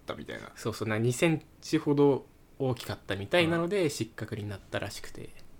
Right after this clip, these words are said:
Speaker 2: 本人もめちゃめちゃもう落ち込んでるし、
Speaker 1: うん。
Speaker 2: ね、この間インスタも更新してたんだけど、真っ黒の投稿に、なんか、「本当にすいませんでした」みたいな
Speaker 1: うん。
Speaker 2: 投稿してるわけよ。
Speaker 1: あ、ちょっと見たわ。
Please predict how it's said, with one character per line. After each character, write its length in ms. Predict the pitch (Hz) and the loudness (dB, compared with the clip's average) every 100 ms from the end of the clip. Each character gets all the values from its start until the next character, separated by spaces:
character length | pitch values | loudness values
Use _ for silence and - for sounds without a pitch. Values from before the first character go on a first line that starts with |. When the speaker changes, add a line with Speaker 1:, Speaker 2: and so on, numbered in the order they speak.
| - - - | -20 -18 -4
Speaker 2:
本 200 | 117 107 | -2 0
人 180 | 107 | 0
も 180 | 123 143 | 2 2
め 160 | 107 104 | 0 -2
ち 100 | 110 | -4
ゃ 40 | |
め 80 | 107 | -4
ち 80 | - | -2
ゃ 20 | |
も 340 | 110 98 90 80 - - - - | -2 -2 -6 -12 -20 -20 -18 -14
う 40 | |
落 180 | - - | -12 -8
ち 20 | |
込 100 | 104 | -6
ん 60 | 92 | -4
で 80 | |
る 80 | 92 | -6
し、 440 | - - 90 - - - | -8 -8 -10 -10 -14 -10
Speaker 1:
う 40 | |
ん。 160 | 95 85 - - - - - | -10 -10 -18 -20 -20 -16 -4
Speaker 2:
ね、 120 | 120 | -4
こ 120 | - | -2
の 60 | 120 | 0
間 160 | 107 | 2
イ 60 | 101 | 0
ン 100 | 110 | 0
ス 80 | - | -4
タ 80 | 110 | -6
も 60 | |
更 200 | - 107 | -6 -8
新 160 | 104 101 | -6 -6
し 60 | |
て 80 | - | -6
た 80 | 95 | -10
ん 60 | 87 | -10
だ 80 | |
け 100 | - | -10
ど、 200 | 98 90 - - - - - - 123 | -6 -6 -6 -14 -20 -20 -20 -10 -6
真 80 | |
っ 60 | 113 - | -6 -4
黒 160 | 151 131 | 0 2
の 120 | 113 | 2
投 180 | 135 127 | 0 0
稿 240 | 156 151 | 2 2
に、 300 | 185 160 - | 4 2 0
な 100 | 123 | -6
ん 40 | 113 | -6
か、 40 | |
「本 100 | 107 | -6
当 60 | 104 | -6
に 60 | |
す 120 | 98 117 | -4 -4
い 40 | |
ま 80 | 98 | -4
せ 120 | - | -4
ん 40 | 95 | -6
で 60 | |
し 80 | - | -4
た」 120 | 123 | -2
み 100 | 98 | -2
た 140 | 95 120 | -2 -2
い 60 | |
な 280 | 170 202 135 - - | 0 -2 -4 -8 -12
Speaker 1:
う 20 | - | -10
ん。 160 | 87 - | -10 -6
Speaker 2:
投 160 | 117 90 | -4 -4
稿 160 | 92 | -6
し 80 | - | -8
て 80 | - | -8
る 100 | 90 | -8
わ 60 | 95 | -10
け 120 | - | -12
よ。 60 | 87 | -14
Speaker 1:
あ、 60 | - - - | -16 -18 -12
ち 120 | 95 | -10
ょ 40 | |
っ 20 | |
と 40 | 90 | -10
見 100 | 90 | -12
た 120 | - | -14
わ。 140 | - | -16